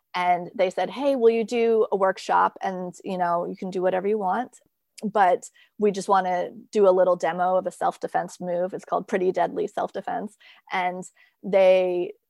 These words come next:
you know, in exchange, you know, we build each other's audiences. So I was supposed to do that in April, which didn't happen because something called covid nineteen.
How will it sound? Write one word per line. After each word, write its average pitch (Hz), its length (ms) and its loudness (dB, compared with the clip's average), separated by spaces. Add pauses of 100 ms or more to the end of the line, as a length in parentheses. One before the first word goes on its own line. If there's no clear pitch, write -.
(120)
you 220 100 2
know, 185 200 4
in 208 160 -2
exchange, 185 720 -4
you 185 120 -2
know, 170 140 -4
we 202 200 -2
build 180 280 2
each 185 200 -6
other's 175 320 -4
audiences. 190 720 -8 (140)
So 262 180 4
I - 20 12
was 247 100 8
supposed 285 320 2
to 233 60 -12
do 226 140 0
that 202 180 4
in 185 140 -4
April, 196 640 2
which 202 240 -2 (320)
didn't 185 240 -2
happen 185 420 -4
because 180 540 -8
something 180 320 -12
called - 300 -10
covid 170 240 -2
nineteen. 202 640 -4